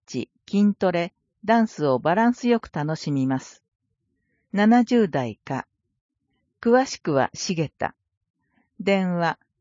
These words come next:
四六二の五二七一へ。催し。ハスバザー。ホームアニマルソサエティ。四月五日日曜、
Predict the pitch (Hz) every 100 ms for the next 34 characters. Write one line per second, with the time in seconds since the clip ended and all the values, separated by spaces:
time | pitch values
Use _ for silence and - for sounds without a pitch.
0 | _ _ _ _ 214 247 240 233 233 151
1 | 143 160 147 131 - _ - 202 226 233
2 | 233 220 147 127 139 165 185 180 - -
3 | 110 110 - _ _ _ _ _ _ _
4 | _ _ _ _ _ _ _ _ _ _
5 | _ _ _ _ _ _ _ _ _ _
6 | _ _ _ 196 233 262 254 240 - 220
7 | - _ _ _ _ _ _ _ _ 208
8 | 196 - 240 254 247 160 135 120 123 -
9 | - _ _ _ _ _ _ _ _ 247
10 | 254 247 247 233 233 226 226 220 214 202
11 | - 202 165 - 135 117 104 - _ _
12 | _ _ _ _ _ _ - 214 247 254
13 | 254 226 - - - 190 - 175 - -
14 | 196 156 143 117 -